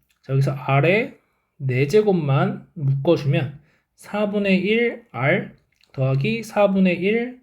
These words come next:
R의 제곱이라고 쓸 수 있어요. 그럼 얘가 어디 있었죠, 지금? 이분의 삼이라는 걸 알았잖아요. 그러면 결국 R이 얼마인지만 알면 우리가 이거 힘들게 계산할 필요 없이 요거에 공비 R을 네 번 곱해주면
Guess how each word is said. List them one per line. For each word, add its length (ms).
R의 440
제곱이라고 680
쓸 160
수 120
있어요. 280
그럼 140
얘가 160
어디 240
있었죠, 320
지금? 380
이분의 400
삼이라는 500
걸 120
알았잖아요. 560
그러면 140
결국 380
R이 300
얼마인지만 580
알면 360
우리가 220
이거 240
힘들게 480
계산할 420
필요 180
없이 480
요거에 640
공비 360
R을 520
네 220
번 160
곱해주면 760